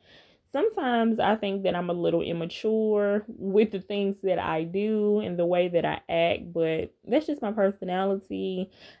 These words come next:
I have a really goofy sense of humor. I love to laugh, but I do, you know, really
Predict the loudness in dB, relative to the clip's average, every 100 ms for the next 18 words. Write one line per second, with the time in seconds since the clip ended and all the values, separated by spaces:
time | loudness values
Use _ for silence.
0 | -4 0 2 2 2 0 0 -2 0 2
1 | 2 2 -8 -8 -6 -6 -8 _ -12 -6
2 | -4 -6 -6 -4 -2 -4 -4 -4 -2 2
3 | 0 0 -4 -2 -2 -2 -2 -2 -4 -10
4 | _ 0 2 0 -2 -8 _ -20 -20 -20
5 | _ -2 0 2 2 2 2 2 0 -2
6 | -4 -2 -2 0 0